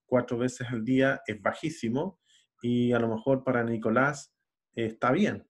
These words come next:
y está más que suficiente. Y a lo mejor para Sebastián también está casi de acuerdo con, con Gabriela, pero no al extremo de decir que es nada, sino que a, a él haría un poquito más.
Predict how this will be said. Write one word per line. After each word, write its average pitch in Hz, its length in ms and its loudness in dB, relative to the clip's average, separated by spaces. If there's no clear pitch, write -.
y 107 100 -6
está 127 360 -2
más 135 320 -2
que 131 80 -6
suficiente. 120 680 -4
Y 110 160 -2
a 110 40 4
lo 110 180 4
mejor 127 220 2
para 123 160 4
Sebastián 139 560 0
también 123 340 2
está 135 300 -2
casi 131 280 0
de 123 60 2
acuerdo 131 380 2
con, 123 280 -2
con 117 200 -2
Gabriela, 131 400 6
pero 123 180 6
no 139 440 4
al 123 120 2
extremo 135 340 2
de 127 40 4
decir 131 240 0
que 120 400 0
es - 400 -4
nada, 113 680 2
sino 110 440 -4
que 113 320 -4
a, 120 220 0
a - 20 2
él 156 260 6
haría 147 240 6
un 135 100 2
poquito 135 300 0
más. 117 240 0